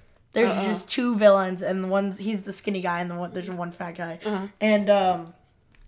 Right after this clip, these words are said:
Speaker 1: they're just there for no reason, and I always, I'm like, "Why?"
Speaker 2: Mm-hmm.
Speaker 1: And they're, they're, like, trying to sa-, ha-,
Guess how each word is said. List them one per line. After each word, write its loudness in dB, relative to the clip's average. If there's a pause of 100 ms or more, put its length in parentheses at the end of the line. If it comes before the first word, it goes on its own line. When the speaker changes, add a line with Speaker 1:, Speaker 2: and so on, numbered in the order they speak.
(180)
Speaker 1:
they're 2
just -2
there -4 (480)
for 2
no 4
reason, -6
and -6
I -4
always, -4
I'm -10
like, -14
"Why?" -14
Speaker 2:
Mm-hmm. -4 (200)
Speaker 1:
And 2
they're, 2
they're, 0
like, 2
trying 2
to 0
sa-, -2 (140)
ha-, -4